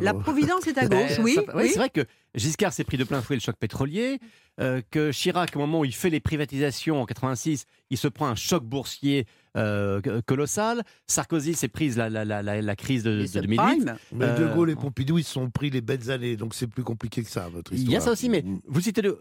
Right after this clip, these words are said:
Speaker 3: euh, bien sûr, il y a, chez De Gaulle, il y avait cette fierté,
Speaker 2: Mm.
Speaker 3: mais précisément De Gaulle, qui intellectuellement, est un pur produit de la droite, même de la droite,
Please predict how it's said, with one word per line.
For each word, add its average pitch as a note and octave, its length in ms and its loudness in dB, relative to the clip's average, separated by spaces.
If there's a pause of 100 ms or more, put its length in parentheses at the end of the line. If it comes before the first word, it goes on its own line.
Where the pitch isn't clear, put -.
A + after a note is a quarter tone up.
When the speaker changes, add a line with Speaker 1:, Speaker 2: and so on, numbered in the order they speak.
Speaker 3:
euh, D3 160 0 (220)
bien A#2+ 260 2
sûr, G#3+ 160 0
il D#3+ 40 2
y C#3 40 -2
a, B2 80 -6
chez - 120 -4
De C#3 80 0
Gaulle, E3 120 4
il C#3+ 40 2
y - 20 2
avait A2 80 0
cette G#2+ 180 -4
fierté, C#3+ 520 -2
Speaker 2:
Mm. G#2+ 140 -4
Speaker 3:
mais A#2+ 100 0
précisément F#3+ 380 0
De D#3 140 2
Gaulle, G3 260 4 (320)
qui F#3 240 2 (460)
intellectuellement, F3 720 0
est B2 120 -4
un A2+ 60 -2
pur - 200 -4
produit A2 220 -4
de A#2 60 -2
la D3 60 2
droite, F#3 240 -2
même A#2+ 200 0 (640)
de G#2+ 60 2
la G2 60 2
droite, F#2 220 -2